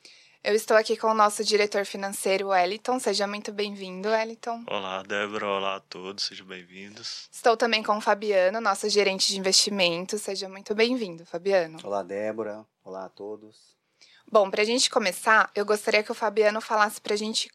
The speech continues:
Speaker 1: como foi o mercado financeiro no mês de abril,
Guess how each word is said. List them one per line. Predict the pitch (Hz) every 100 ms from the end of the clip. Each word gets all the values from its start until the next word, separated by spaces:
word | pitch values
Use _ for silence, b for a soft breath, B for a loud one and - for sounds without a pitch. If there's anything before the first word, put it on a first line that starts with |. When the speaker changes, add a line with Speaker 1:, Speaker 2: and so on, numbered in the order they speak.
| _
Speaker 1:
como | - 285 330 370
foi | - 247 202 208 -
o | 233
mercado | 214 214 - 202 208
financeiro | 202 202 - 196 196
no | 196
mês | 190 185
de | 190
abril, | 190 196 185 175 190